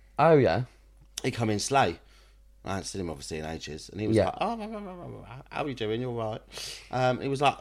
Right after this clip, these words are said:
Speaker 2: "You have to get me on the pod sometime. Sounds like a hoot. Let's talk shit." And I was like, "Done."
Speaker 1: Fairs.
Speaker 2: He wants to come and have a chat.
Speaker 1: Oh, fair play.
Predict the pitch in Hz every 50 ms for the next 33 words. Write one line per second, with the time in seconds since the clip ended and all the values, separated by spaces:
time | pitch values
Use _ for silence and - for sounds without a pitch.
0 | - - - 95 98 98 95 - - - 90 82 98 101 95 98 92 - 104 104
1 | 101 - 95 90 92 87 95 90 90 92 95 101 - - 101 95 90 85 90 -
2 | 92 92 104 95 98 - - - - - - 110 107 - - - 110 92 - -
3 | 151 135 - - 98 107 104 104 101 110 104 101 - - - - - 104 90 82
4 | 71 - _ _ _ _ _ _ - - - - _ - - - - - - -
5 | _ _ - 131 151 190 104 78 - - - _ _ - 107 107 113 113 - -
6 | - - 110 107 107 104 110 - - 220 254 - - - - - - - - 151
7 | 170 233 330 330 - - 349 370 370 - - 403 415 453 480 466 - - - 85
8 | - -